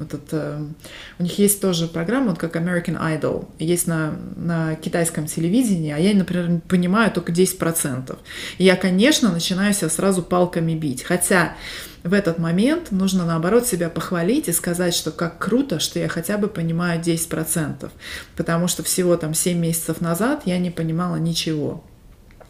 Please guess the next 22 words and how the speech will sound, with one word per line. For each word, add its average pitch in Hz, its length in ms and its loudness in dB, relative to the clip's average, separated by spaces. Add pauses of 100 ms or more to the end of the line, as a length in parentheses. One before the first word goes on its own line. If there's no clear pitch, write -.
(140)
Поэтому 202 360 4
на 185 120 2
таких 196 320 0
моментах, 208 540 2
на 180 120 0
мой 190 180 4
взгляд, 165 480 -2
важно 165 340 0
себя 156 420 0 (320)
ловить. 175 540 2 (400)
Это 190 180 0
помогает 180 680 0
поддерживать 165 640 -2
мотивацию, 190 720 0
себя 180 280 -2
нужно 165 280 -2
хвалить, 196 560 0
любить 180 420 0
за 165 140 -2
каждые 175 420 0
вообще 156 320 0
небольшие 160 760 2